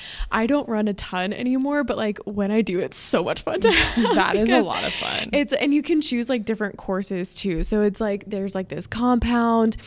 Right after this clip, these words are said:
Speaker 1: and I think in, like, the very beginning, you were, like, in a helicopter crash or something. And so you were, like, in, in this compound or whatever.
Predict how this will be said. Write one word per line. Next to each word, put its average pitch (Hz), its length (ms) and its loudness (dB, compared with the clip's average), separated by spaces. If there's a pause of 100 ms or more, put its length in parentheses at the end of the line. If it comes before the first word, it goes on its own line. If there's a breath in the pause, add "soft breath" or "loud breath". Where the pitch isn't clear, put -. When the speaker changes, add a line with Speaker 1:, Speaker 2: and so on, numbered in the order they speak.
(340 loud breath)
Speaker 1:
and 196 260 2
I 220 100 0
think 285 220 0
in, 240 60 0
like, 208 160 0
the 185 80 -4
very 160 240 0
beginning, 165 400 -4
you 196 100 0
were, 190 80 -2
like, 196 180 0
in 175 120 -4
a 160 60 -2
helicopter 175 600 -6
crash 185 380 -4
or 202 80 0
something. 208 560 0 (320 loud breath)
And 190 200 0
so 190 100 -2
you 190 160 2
were, 202 100 2
like, 196 160 0
in, 196 360 2
in 185 220 2
this 190 160 2
compound 185 460 -4
or 180 40 -2
whatever. 175 440 -4